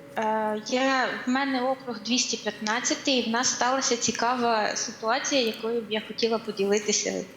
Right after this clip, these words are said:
зі світом. Значить, е, вся реклама мажоритарних кандидатів, абсолютно вся реклама, абсолютно всі зустрічі з кандидатами були з кандидатами з двісті тринадцятого округу.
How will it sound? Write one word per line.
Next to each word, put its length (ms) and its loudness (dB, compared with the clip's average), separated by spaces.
зі 200 2
світом. 440 2
Значить, 580 0
е, 360 2
вся 640 2
реклама 520 0
мажоритарних 840 -2
кандидатів, 760 0
абсолютно 580 -6
вся 280 2
реклама, 480 2
абсолютно 500 -4
всі 180 -2
зустрічі 480 -4
з 80 -2
кандидатами 840 0
були 160 0
з 60 -2
кандидатами 720 0
з 80 -4
двісті 340 0
тринадцятого 720 0
округу. 420 -12